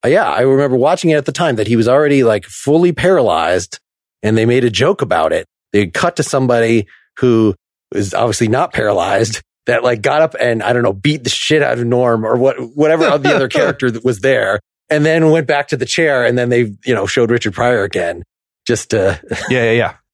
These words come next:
Speaker 2: Well, that's fun.
Speaker 1: So the fact that someone in that position, instead of saying, you know, "The thing that I was born for, I can't do anymore, I might as well just, uh,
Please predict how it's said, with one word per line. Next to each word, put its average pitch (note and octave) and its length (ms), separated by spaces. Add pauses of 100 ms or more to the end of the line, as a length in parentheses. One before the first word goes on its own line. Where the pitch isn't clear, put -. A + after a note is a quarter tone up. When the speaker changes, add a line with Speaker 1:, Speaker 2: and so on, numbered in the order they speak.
(680)
Speaker 2:
Well, C4+ 80
that's E3 200
fun. - 120
Speaker 1:
So A#2 320
the C#3 100
fact D#3+ 280
that C3 220 (280)
someone F3+ 360
in D#3 120
that E3 200
position, C#3 500
instead B2+ 400
of B2+ 100
saying, B2+ 520 (140)
you B2 120
know, B2 200
"The A#2 100
thing D#3 280
that D3 140
I C3+ 200
was B2 160
born D#3 340
for, D#3+ 460
I - 100
can't D3+ 300
do D#3+ 220
anymore, D#3 560 (380)
I G#2 80
might B2 240
as B2+ 100
well C3 180
just, B2 320
uh, A#2+ 40